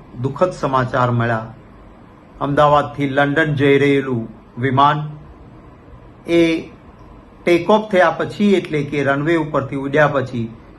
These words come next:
માત્ર બે જ મિનિટમાં તૂટી પડ્યું. અને જ્યાં તૂટી પડ્યું ત્યાં રહે-, રહેતા હતા લોકો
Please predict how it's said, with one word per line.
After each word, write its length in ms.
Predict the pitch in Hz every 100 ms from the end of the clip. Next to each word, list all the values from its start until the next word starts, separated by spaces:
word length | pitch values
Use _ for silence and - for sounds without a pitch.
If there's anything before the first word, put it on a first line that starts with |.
| -
માત્ર 280 | 139 135 135
બે 400 | 127 131 180 180
જ 60 |
મિનિટમાં 680 | 151 139 139 131 120 110 101 - - - - -
તૂટી 260 | 160 151 156
પડ્યું. 340 | 127 117 104 - - - - -
અને 180 | 127 131
જ્યાં 260 | 127 139 131
તૂટી 220 | 147 160
પડ્યું 340 | 160 160 160
ત્યાં 340 | 156 151 156 - - - - -
રહે-, 420 | 127 131 120 -
રહેતા 440 | 127 131 131 175 160
હતા 180 | 156 170
લોકો 440 | 160 156 185 202